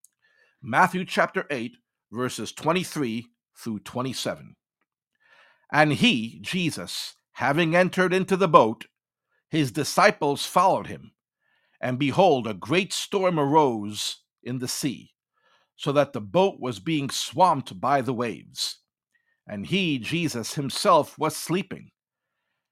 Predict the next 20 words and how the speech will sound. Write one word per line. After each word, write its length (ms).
And 140
having 340
come 300
to 120
him, 400
they 140
awoke 480
him, 140
saying, 520
"Lord, 640
save 420
us. 440
We 280
are 140
perishing." 720
And 140
he 140
says 360
to 140
them, 400